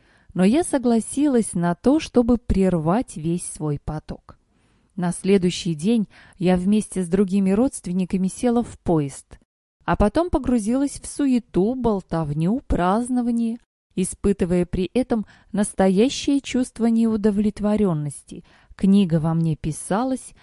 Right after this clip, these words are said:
она требовала выхода и не получала его. Я знала, что я сейчас по-настоящему хочу делать:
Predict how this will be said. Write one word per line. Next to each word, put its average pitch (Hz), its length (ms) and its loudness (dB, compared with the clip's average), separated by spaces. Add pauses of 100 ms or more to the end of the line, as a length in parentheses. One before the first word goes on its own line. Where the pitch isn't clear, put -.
(160)
она 202 260 2
требовала 175 680 2
выхода 240 560 0
и 240 240 -2
не 233 180 2
получала 175 880 -2 (120)
его. 135 440 -8 (1000)
Я 170 260 2
знала, 175 520 -2 (240)
что - 320 4
я 185 180 6
сейчас - 520 -4
по-настоящему 202 1000 2
хочу 233 320 -4
делать: 170 540 -4